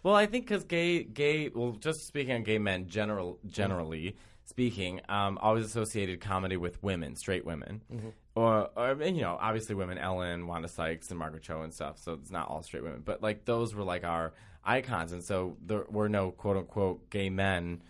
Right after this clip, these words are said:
Speaker 1: really doing stand up.
Speaker 2: Mm-hmm.
Speaker 1: So when,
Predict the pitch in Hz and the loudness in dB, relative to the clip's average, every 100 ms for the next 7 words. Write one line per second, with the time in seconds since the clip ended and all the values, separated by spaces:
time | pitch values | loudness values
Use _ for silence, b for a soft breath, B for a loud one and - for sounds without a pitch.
0 | b b 120 120 135 139 143 156 160 - | b b 2 6 8 6 4 2 0 0
1 | 160 156 160 156 156 110 117 131 120 120 | 2 4 6 6 4 -4 0 6 8 8
2 | 120 113 110 | 4 2 0